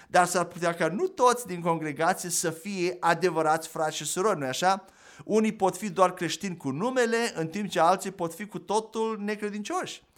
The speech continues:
În același mod, mai ales primul capitol din unu Ioan a fost scris credincioșilor, dar are în vedere un anumit context și o anumită problematică a zilei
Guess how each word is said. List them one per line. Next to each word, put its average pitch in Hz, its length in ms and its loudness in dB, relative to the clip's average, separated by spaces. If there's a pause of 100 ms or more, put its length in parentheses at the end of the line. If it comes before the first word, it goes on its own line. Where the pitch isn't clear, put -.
(420)
În 170 120 0
același 294 500 2
mod, 254 280 4
mai 170 160 4
ales 214 260 2
primul 269 340 -4
capitol 220 480 0
din 180 220 -4
unu 240 200 -4
Ioan 233 400 0
a 165 120 -2
fost 190 260 -2
scris - 400 -6
credincioșilor, 160 1000 -4 (260)
dar 180 320 6
are 247 420 6
în 196 120 -2
vedere 185 380 0
un 190 180 0
anumit 185 540 0
context 202 600 -2
și - 120 -4
o 180 40 2
anumită 170 480 -2
problematică 185 920 -2
a 151 200 0
zilei 147 680 -4